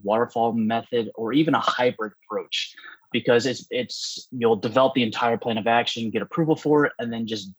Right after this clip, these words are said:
build. Uh, Marketing Cloud doesn't have test environments or anything like that. So a lot of the times, U A T examples and stuff like that are a more difficult process to, to complete. So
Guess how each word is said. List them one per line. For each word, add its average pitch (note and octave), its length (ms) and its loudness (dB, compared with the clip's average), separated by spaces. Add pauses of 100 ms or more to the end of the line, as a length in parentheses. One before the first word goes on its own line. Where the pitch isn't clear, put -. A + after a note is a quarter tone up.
build. G2 360 -4 (500)
Uh, A2 220 4
Marketing C#3 380 2
Cloud A2+ 220 2
doesn't G#2+ 200 -4
have G2+ 160 -6 (100)
test - 280 -6
environments G#2+ 920 -4
or G2+ 120 -10
anything G2+ 300 -8
like F#2+ 260 -8
that. G#2+ 300 -2
So G#2+ 280 0
a - 360 -12
lot B2+ 160 6
of C#3 60 6
the C3 100 8
times, A#2 640 0 (160)
U C#3+ 220 2
A B2 80 2
T C3 180 -2
examples A#2+ 560 2
and G#2+ 80 -10
stuff - 160 -6
like A2 140 -4
that A2 160 0
are G#2 280 -2 (280)
a A#2 80 0
more A#2+ 320 4
difficult A2 460 -4
process A#2 640 2
to, G#2 360 -6 (480)
to A#2 100 -2
complete. A2 520 -4 (480)
So B2 360 4